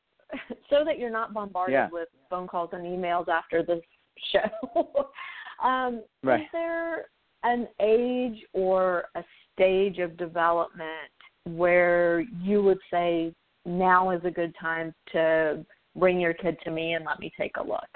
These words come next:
Speaker 1: I mean, obviously, a kid
Speaker 2: Yeah.
Speaker 1: just starting out
Speaker 2: Right.
Speaker 1: who's playing,
Speaker 2: Yeah.
Speaker 1: you know,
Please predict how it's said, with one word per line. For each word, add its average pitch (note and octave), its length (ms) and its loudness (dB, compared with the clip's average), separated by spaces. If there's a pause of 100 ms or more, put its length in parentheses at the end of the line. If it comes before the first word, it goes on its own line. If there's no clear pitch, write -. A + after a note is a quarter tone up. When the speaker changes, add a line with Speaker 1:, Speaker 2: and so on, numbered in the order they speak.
Speaker 1:
I F#3 60 -2
mean, F#3+ 340 2 (360)
obviously, F#3 460 4
a E3 60 -2
kid G3 240 -4
Speaker 2:
Yeah. C3+ 140 8
Speaker 1:
just F3+ 160 2 (140)
starting F3 480 -2
out D#3+ 440 0 (440)
Speaker 2:
Right. G#2+ 460 2
Speaker 1:
who's F#3 260 0
playing, G3 560 2
Speaker 2:
Yeah. F#3 120 -8
Speaker 1:
you G#3 120 4
know, F3+ 160 2